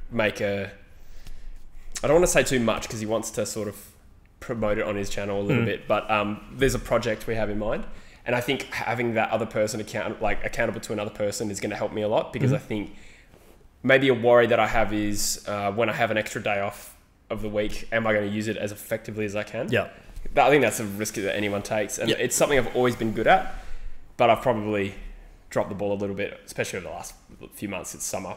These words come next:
Speaker 1: I've barely looked at True Footy, but, um, yeah, just m-,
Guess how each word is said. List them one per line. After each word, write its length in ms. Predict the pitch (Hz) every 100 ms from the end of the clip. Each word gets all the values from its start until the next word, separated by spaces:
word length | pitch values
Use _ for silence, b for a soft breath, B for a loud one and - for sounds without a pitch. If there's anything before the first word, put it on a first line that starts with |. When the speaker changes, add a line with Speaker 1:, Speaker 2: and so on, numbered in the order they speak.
| -
Speaker 1:
I've 80 | 110
barely 200 | 104 101
looked 200 | 101 95
at 80 |
True 160 | - 98
Footy, 220 | 101 98
but, 320 | 98 101 - B B B B -
um, 340 | 98 98 95 - 120
yeah, 220 | 120 104
just 260 | 147 151 - - -
m-, 160 | 131